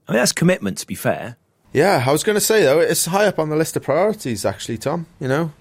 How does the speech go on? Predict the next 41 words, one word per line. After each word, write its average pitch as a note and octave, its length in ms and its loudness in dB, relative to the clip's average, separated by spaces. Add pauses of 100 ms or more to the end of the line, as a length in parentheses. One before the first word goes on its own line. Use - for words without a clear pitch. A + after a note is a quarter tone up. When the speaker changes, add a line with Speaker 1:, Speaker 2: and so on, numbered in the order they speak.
(140)
Speaker 2:
Just - 240 -4
Speaker 1:
That's - 160 -2
good D3+ 140 2
to D3 60 4
Speaker 2:
narrowly D3 220 6
Speaker 1:
hear. - 60 0
Speaker 2:
behind B2+ 360 0
racing. A#2 500 2 (240)
Yeah, C3+ 260 0
it's, A2 240 -4
uh, C#3 160 -2
<laughs> - 60 -20
probably C3 280 2
in, A#2 100 0
in A#2 180 -2
front C#3 240 0
of A#2+ 80 0
training A2 320 0
camps, C#3 320 -6
to - 100 -8
be A#2 80 -6
fair. C3+ 300 0 (500)
Do B2 100 0
all B2 60 2
my A2+ 100 0
training A#2+ 340 0
around A#2+ 220 2
the A2+ 80 -2
podcast. A2+ 560 -2
Speaker 1:
Family? D3 420 2 (160)
Speaker 2:
Uh, C3+ 540 4 (200)
yeah, B2+ 180 4
it A#2 80 -2
comes B2+ 200 0
ahead A#2 160 2
of A2 80 -2
family B2+ 360 0
and C3+ 80 0
everything, C3+ 340 0
mate, G2+ 240 -4
yeah. G#2+ 220 -4